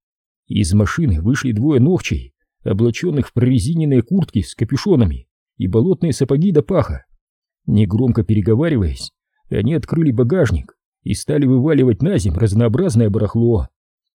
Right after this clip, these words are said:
Оружия при них не было. В бинокль можно было рассмотреть,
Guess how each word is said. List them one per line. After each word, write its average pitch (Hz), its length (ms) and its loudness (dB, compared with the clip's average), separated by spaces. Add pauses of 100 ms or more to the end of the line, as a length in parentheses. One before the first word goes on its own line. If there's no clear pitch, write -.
(180)
Оружия 113 580 2
при 123 140 0
них 143 260 -2
не 170 180 2
было. 107 340 0 (880)
В 95 180 -4
бинокль 107 460 2
можно 113 300 2
было 123 220 0
рассмотреть, 110 640 -2